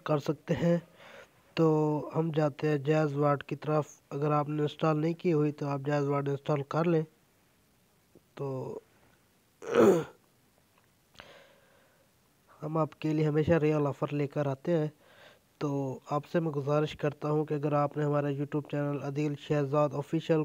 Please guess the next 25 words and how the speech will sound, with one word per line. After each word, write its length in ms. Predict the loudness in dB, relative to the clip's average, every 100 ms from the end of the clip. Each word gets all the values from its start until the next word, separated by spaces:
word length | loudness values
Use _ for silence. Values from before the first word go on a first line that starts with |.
| 0
को 160 | -4 -4
सब्सक्राइब 600 | -6 -8 -6 0 0 0
नहीं 140 | -2
किया 180 | -4 -6
तो 120 | -4
YouTube 280 | -4 -6 -6
चैनल 140 | -6
सब्सक्राइब 580 | -4 -6 -6 -2 0 -2 -4
कर 120 | -4
लें, 200 | -2 -4 -6 -16 -20 -20 -4
वीडियो 260 | 2 4 4
को 120 | 2
लाइक 300 | 2 2 -2
नहीं 160 | -6 -6
किया 180 | -6 -4
तो 100 | -2
वीडियो 220 | -2 -2
को 120 | -2
लाइक 320 | -2 -2 -4 -6
कर 160 | -6 -4
लें 200 | -4 -4
और 240 | -4 -4
एक 220 | -6 -6 -8
अच्छा 280 | -6 -4 -4
सा 180 | -4